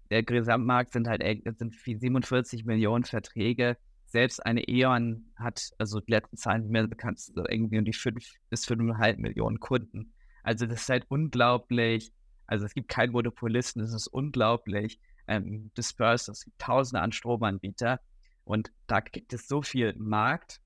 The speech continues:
sag ich mal, den alten, etablierten wegzugehen, dass wir eben gar nicht gezwungen sind, zu internationalisieren. Das würde natürlich anders aussehen, wenn du jetzt in einem kleinen Land wärst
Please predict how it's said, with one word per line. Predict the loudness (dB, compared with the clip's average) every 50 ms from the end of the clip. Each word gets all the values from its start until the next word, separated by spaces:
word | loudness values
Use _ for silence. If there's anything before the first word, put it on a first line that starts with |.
| _ _ -10 -6 -4
sag | -4 -2
ich | -2
mal, | 0 0
den | 0 0 2 2
alten, | 4 4 4 4 0 -4 -8
etablierten | -8 -6 -6 -6 -4 0 0 0 2 2 0 0
wegzugehen, | 0 0 -2 _ -6 -6 -4 -2 2 2 2 2 2 -2 _ _ _ -10
dass | -8 -6 -4 -2
wir | -2 -2
eben | 0 -2 -2 0 2
gar | 2 4 4 4
nicht | 2 -2 -6
gezwungen | -10 -12 -8 -4 -4 -4 -4 -4
sind, | -2 0 2 2 2 2 -2 _
zu | -12 -2 0 0
internationalisieren. | 0 0 -2 -2 -2 -2 -2 -4 -6 -8 -8 -8 -8 -8 -10 -10 -6 -4 -4 -4 -4 -6 _ _ _ _ -20 _ _
Das | -6 -4 0
würde | 0 2 2 2
natürlich | 2 2 2 2 2
anders | 2 2 2 2 4
aussehen, | 4 2 2 0 -2 -2 0
wenn | 0 2
du | 2 2
jetzt | 2 2 0
in | 0 -2
einem | -2 -2
kleinen | -4 -6 -4 0 0 2 2 0 0
Land | 0 0 -2 -2 -6 -4
wärst | 0 2 4 4 4 2 -4